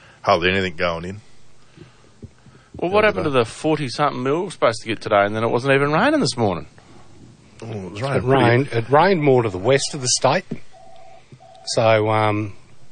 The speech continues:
Speaker 2: What time's you ringing in?
Speaker 3: it
Speaker 1: Seven thirty.
Speaker 2: All right.
Speaker 3: It
Speaker 2: Two
Speaker 3: rained,
Speaker 2: minutes
Speaker 3: rained
Speaker 2: later.
Speaker 3: more west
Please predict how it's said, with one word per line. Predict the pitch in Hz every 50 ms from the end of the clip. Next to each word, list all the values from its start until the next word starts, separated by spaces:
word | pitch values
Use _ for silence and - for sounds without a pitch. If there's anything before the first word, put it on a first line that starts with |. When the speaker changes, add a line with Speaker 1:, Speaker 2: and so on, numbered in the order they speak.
| - - - - - - - _ _ - - - - - - - - - - - _ _ _ -
Speaker 2:
What | 131 123 -
time's | - 135 127 120 117 - 123
you | 120
ringing | 120 120 113 113 117
in? | 151 220 - - - _ _ _ - _ _ _ _ _ _ _ _ _ _ _ _ _ _ _ _ _ _ - - - - _ - - - - - -
Speaker 3:
it | 104 107
Speaker 1:
Seven | 120 147 123 123 92
thirty. | - - - - - - - - - - - - - - -
Speaker 2:
All | - 92 92
right. | 95 90 82 85 - - - - - - - - - -
Speaker 3:
It | 107 98
Speaker 2:
Two | 117
Speaker 3:
rained, | 135 147 143 127
Speaker 2:
minutes | 113 101 101 110
Speaker 3:
rained | 135 143 143 139 123
Speaker 2:
later. | 113
Speaker 3:
more | 120 123 117 107 101
west | 107 107 - - - -